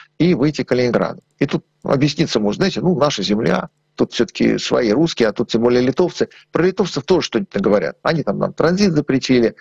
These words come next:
они там без макарон нас оставили, они нам хлеб не подвозят, у нас там еще что-то. Ну, как там, бумажки накидали на нашу территорию, в конце концов. Неважно.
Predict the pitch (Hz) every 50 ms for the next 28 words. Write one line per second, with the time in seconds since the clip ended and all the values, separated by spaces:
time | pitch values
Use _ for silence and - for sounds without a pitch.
0 | - _ - - 117 127 123 - 101 98 98 98 95 113 117 123 135 - - 175
1 | 190 185 165 147 123 - - 120 - - - 120 107 98 104 101 104 104 110 107
2 | 95 95 - - - - 160 170 - - 120 117 - 123 107 107 110 113 104 95
3 | 90 - - 104 95 101 101 104 - - 85 104 104 - 170 160 - - 131 120
4 | - - 101 - 151 185 208 - _ - - 190 - _ - 85 - - - -
5 | - 117 135 147 156 147 - - 117 117 - 117 113 117 110 110 110 107 104 -
6 | - - 113 104 101 - 95 90 90 - - 98 95 104 - - 90 - 87 -
7 | - _ 185 143 139 120 - - -